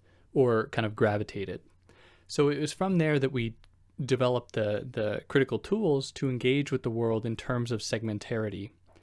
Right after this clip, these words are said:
So even though relatively these so-called primitive people were more segmented than us, it doesn't mean that we can't look at our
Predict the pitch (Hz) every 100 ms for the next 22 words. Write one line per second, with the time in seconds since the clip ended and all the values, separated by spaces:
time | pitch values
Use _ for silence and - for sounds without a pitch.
0 | - - - 185 175 - - 220 294 220
1 | 185 135 127 127 139 170 170 170 160 135
2 | 120 - - - - 127 - 113 110 -
3 | _ _ - 123 113 107 - 120 113 117
4 | 113 110 110 104 104 - - _ _ 131
5 | 127 131 131 127 131 - - - 190 151
6 | 113 - 117 165 - _ _ - 120 110
7 | 98 147 - - - _ - _ - 143
8 | 170 165 156 143 139 131 127 135 135 127
9 | 127 -